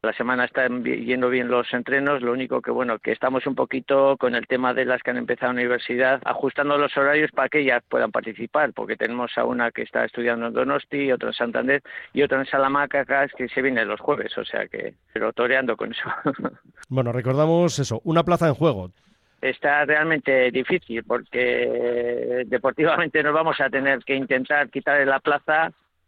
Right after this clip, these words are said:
Speaker 1: a una sexta de la Liga
Speaker 2: Claro.
Speaker 1: Euskotren. No, no, no estamos, eh, jugándola con la, con la más débil de la Liga Euskotren. O sea que,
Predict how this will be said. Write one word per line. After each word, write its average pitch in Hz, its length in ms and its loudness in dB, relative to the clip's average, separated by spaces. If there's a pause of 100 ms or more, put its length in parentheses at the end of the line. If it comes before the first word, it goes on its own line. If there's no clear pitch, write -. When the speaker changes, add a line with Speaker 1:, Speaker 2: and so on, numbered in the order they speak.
(140)
Speaker 1:
a 143 140 2
una 151 240 2
sexta 139 360 0
de 127 120 2
la 120 400 2
Liga 131 140 2
Speaker 2:
Claro. 123 180 2
Speaker 1:
Euskotren. 120 560 0
No, 131 320 2
no, 131 420 0
no 143 140 -2
estamos, 131 580 0
eh, 123 580 4
jugándola 123 540 2
con 117 380 -4
la, 113 360 2
con 113 160 -6
la 110 80 -4
más 117 200 0
débil 113 260 -2
de 110 140 0
la 110 240 2
Liga 110 240 -2
Euskotren. 110 500 -4
O 107 80 -10
sea - 260 -4
que, - 260 -10